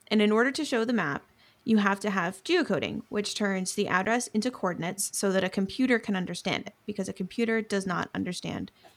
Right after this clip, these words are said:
an address. It only understands the latitude and longitude coordinates.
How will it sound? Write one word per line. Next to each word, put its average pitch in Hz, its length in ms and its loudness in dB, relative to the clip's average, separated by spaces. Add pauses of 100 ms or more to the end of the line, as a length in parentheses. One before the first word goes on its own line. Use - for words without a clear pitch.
(240)
an 226 80 4
address. 269 480 4
It 214 80 2
only 208 220 4
understands 185 640 -4 (440)
the 185 380 -4
latitude 175 520 -4
and 170 120 -8
longitude 170 560 -10
coordinates. - 600 -14